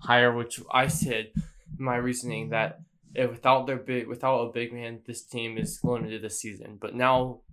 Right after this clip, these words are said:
adding on to that big, I think they'll be a top five team.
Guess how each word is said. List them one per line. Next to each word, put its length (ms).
adding 300
on 120
to 160
that 320
big, 220
I 100
think 240
they'll 200
be 120
a 80
top 300
five 220
team. 360